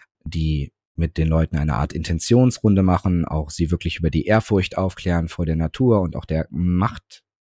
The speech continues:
von diesen Pflanzen dort hinter. Und ja, in der Regel, ähm, wenn die Leute bereit sind, machen die sich, oder legen die sich hin, sind wirklich bei sich. Ja, da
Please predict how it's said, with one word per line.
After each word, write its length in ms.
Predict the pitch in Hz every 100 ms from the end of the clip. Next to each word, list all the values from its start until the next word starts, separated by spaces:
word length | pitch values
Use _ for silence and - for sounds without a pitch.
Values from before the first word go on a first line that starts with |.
| _ _
von 200 | - 92
diesen 220 | 87 82
Pflanzen 380 | - 113 - 107
dort 160 | 101
hinter. 340 | 104 98 98 - - - - - _ _
Und 480 | 82 82 80 80 - _ _ -
ja, 200 | 127 85
in 140 | 76
der 120 | 85
Regel, 380 | 85 98 98 95 - _ _ -
ähm, 360 | 82 82 80
wenn 160 | 82 80
die 100 | 80
Leute 300 | 80 82 78
bereit 320 | 82 101 117
sind, 340 | 104 101 -
machen 240 | 82 80 78
die 120 | 73
sich, 420 | 69 73 - - _ -
oder 120 | 73
legen 280 | 78 85 76
die 100 | 71
sich 220 | 76 -
hin, 220 | 113 120
sind 180 | 95 82
wirklich 260 | - -
bei 120 | - 76
sich. 500 | 76 123 - - _ _ -
Ja, 200 | 82 85
da 220 | 80